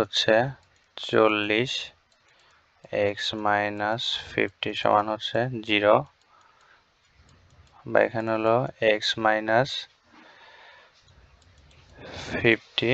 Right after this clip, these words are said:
হচ্ছে এক্স প্লাস চল্লিশ সমান হলো জিরো। তাহলে এখানে হচ্ছে এক্স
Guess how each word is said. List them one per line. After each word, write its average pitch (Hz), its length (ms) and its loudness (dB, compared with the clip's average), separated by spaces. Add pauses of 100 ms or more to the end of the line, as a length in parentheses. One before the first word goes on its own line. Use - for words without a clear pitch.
(1300)
হচ্ছে 113 380 2 (2000)
এক্স - 220 2 (1900)
প্লাস 107 600 6 (800)
চল্লিশ 107 480 4
সমান 107 240 2
হলো 107 220 2 (420)
জিরো। 104 220 4 (1800)
তাহলে 107 240 4
এখানে 110 260 0
হচ্ছে 113 240 2 (1900)
এক্স - 180 2